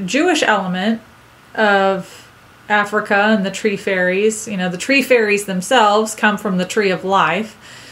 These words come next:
The tree of life was based where? Garden of Eden, right? That's in Old Testament. So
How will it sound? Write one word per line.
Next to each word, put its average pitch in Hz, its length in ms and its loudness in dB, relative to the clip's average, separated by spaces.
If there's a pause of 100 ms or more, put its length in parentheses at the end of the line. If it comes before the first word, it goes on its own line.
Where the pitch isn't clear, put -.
(360)
The 180 80 -8
tree 180 240 -4
of 175 80 0
life 185 420 0
was 202 220 0
based 208 400 0
where? 202 420 2 (880)
Garden 175 280 0
of 180 120 -2
Eden, 208 480 0
right? 208 460 0 (800)
That's - 380 -4 (640)
in 202 180 -6
Old 208 260 -2
Testament. 277 520 -2 (1500)
So 247 540 0